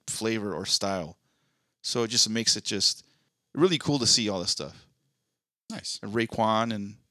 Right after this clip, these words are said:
Speaker 1: yeah, I like Raekwon's story, you know, it, it, just all the guys in the, in the, uh, in the show. Worth watching for sure.
Speaker 2: Surprisingly, much more fam-, uh, family friendly than the Hanson brothers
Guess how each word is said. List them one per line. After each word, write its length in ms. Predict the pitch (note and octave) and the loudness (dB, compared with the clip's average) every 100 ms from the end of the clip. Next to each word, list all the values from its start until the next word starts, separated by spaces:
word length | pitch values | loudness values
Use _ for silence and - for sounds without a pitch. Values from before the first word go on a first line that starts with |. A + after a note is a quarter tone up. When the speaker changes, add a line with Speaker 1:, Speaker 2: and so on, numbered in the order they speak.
| _ _ | _ _
Speaker 1:
yeah, 200 | A2+ A2+ A2 | -2 0 0
I 60 | |
like 200 | A2+ A#2+ | 0 0
Raekwon's 500 | A#2 A2+ - A2 A2+ | 0 -2 -2 -4 0
story, 500 | - A2+ A2+ A2+ A#2+ - _ _ - | 0 0 0 -2 -6 -14 _ _ -12
you 100 | G#2+ | -8
know, 240 | G#2+ A2+ - _ - | -8 -10 -16 _ -12
it, 280 | G#2+ A#2 | -10 -10
it, 140 | F#2+ F#2 | -12 -6
just 180 | B2 - | -6 -2
all 140 | C3 | -2
the 100 | B2 | -2
guys 300 | G#2 G#2+ G2+ | -2 -2 -2
in 100 | G#2 | -6
the, 160 | G2+ - | -12 -14
in 120 | G2+ | -14
the, 200 | G2 G2 | -12 -10
uh, 80 | G2 - - _ _ _ _ _ | -12 -14 -20 _ _ _ _ _
in 120 | G#2+ | -12
the 60 | F#2+ | -8
show. 320 | - F#2+ F2+ - - | -6 -6 -8 -12 -4
Worth 180 | C#3+ C3+ | -4 -2
watching 320 | A2+ - - | -6 -8 -12
for 120 | - | -10
sure. 240 | - - - _ | -10 -10 -16 _
Speaker 2:
Surprisingly, 800 | - A2+ B2+ C3 C#3 E3+ F#3+ G3 - | -4 -2 2 2 2 -2 -6 -6 -10
much 400 | - A2+ A#2+ - | -4 0 0 -2
more 180 | B2 B2+ | -2 -4
fam-, 380 | A#2+ A#2+ B2 B2 - | -2 -2 -2 -4 -4
uh, 160 | G#2+ | -4
family 280 | G#2 A#2+ A#2+ | -4 -6 -6
friendly 320 | A#2 C3+ C3+ | -4 -4 -4
than 160 | G#2 G#2 | -4 -6
the 40 | |
Hanson 360 | F#2 B2+ C#3+ G#2 | -6 -6 -4 -6
brothers 500 | F2+ F#2+ G2 G#2+ - | -8 -10 -6 -6 -6